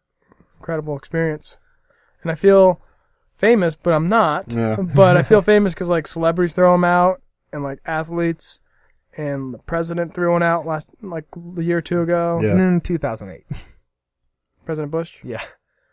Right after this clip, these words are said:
Speaker 3: Obama didn't
Speaker 2: Obama's
Speaker 3: come here.
Speaker 2: done it a few times.
Speaker 3: No, but not
Speaker 1: Not
Speaker 3: in
Speaker 1: here.
Speaker 3: Cincinnati.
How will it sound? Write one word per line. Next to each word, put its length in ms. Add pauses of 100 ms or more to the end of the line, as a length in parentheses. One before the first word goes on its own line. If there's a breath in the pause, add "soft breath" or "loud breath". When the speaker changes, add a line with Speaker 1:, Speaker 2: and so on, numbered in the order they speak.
(120)
Speaker 3:
Obama 320
didn't 100
Speaker 2:
Obama's 300
Speaker 3:
come 60
here. 100
Speaker 2:
done 80
it 20
a 60
few 160
times. 280
Speaker 3:
No, 220
but 180
not 220
Speaker 1:
Not 120
Speaker 3:
in 40
Speaker 1:
here. 120
Speaker 3:
Cincinnati. 440